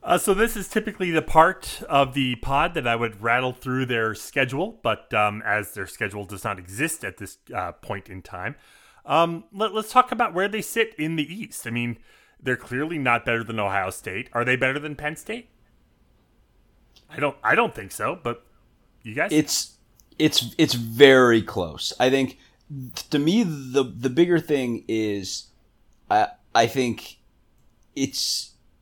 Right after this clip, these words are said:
Speaker 2: I think comparing them to Indiana is a classic situation, right? Because at, at this moment in time, Indiana is, I would say, firmly rooted in that number four spot. I mean, again, like, m-, traditionally that's been Michigan State's real estate.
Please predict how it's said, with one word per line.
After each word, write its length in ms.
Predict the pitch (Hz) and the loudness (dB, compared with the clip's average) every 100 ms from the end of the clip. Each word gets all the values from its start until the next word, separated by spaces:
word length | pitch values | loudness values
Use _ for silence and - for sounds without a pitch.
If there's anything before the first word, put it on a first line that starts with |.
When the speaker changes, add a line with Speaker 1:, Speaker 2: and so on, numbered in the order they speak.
| _ _ _ 143 | _ _ _ 2
Speaker 2:
I 60 | |
think 340 | 156 170 - - | 4 2 0 -6
comparing 480 | 185 165 196 233 214 | -2 2 6 6 4
them 160 | 175 | 0
to 80 | 156 | -2
Indiana 640 | 131 131 120 95 90 85 - | -2 -2 -2 -2 -6 -8 -12
is 140 | - 107 | -12 -10
a 60 | |
classic 380 | 98 113 101 - | -2 0 0 -4
situation, 580 | - 95 90 82 - 85 | -8 -8 -8 -10 -12 -8
right? 160 | 90 90 | -6 -6
Because 280 | 90 95 | -6 -4
at, 120 | 101 - | -6 -6
at 100 | 120 | -4
this 220 | 147 156 151 | -2 -2 -2
moment 260 | 135 131 | -2 0
in 60 | 113 | -2
time, 260 | 117 104 - | -4 -6 -4
Indiana 680 | 120 131 127 110 104 95 - _ _ _ | -6 -2 -2 -2 -4 -6 -12 _ _ _
is, 440 | 113 104 101 - - | -2 0 -2 -2 4
I 140 | 156 | 6
would 180 | 185 143 | 6 0
say, 420 | - 104 92 95 _ _ _ _ _ _ _ _ - - | -6 -8 -8 -12 _ _ _ _ _ _ _ _ -20 -20
firmly 560 | - 214 247 226 196 | -4 2 4 4 0
rooted 380 | 143 135 147 127 | 0 0 -2 -2
in 120 | 117 | -4
that 200 | 107 101 | -4 -6
number 260 | 110 107 98 | -6 -4 -6
four 320 | - 107 101 | -8 -8 -8
spot. 420 | - - 87 - _ | -8 -14 -18 -20 _
I 60 | 95 | -12
mean, 160 | 104 98 | -10 -8
again, 400 | 98 151 117 104 | -4 -4 -4 -6
like, 200 | 98 - | -10 -10
m-, 180 | 110 120 | -12 -12
traditionally 480 | - 117 143 135 117 | -10 -8 -8 -8 -6
that's 180 | 107 101 | -6 -6
been 140 | 101 | -8
Michigan 340 | 101 101 95 95 | -10 -10 -12 -12
State's 380 | - 135 131 113 | -6 -6 -6 -8
real 180 | 110 | -8
estate. 500 | 101 - 107 92 87 | -8 -8 -6 -6 -8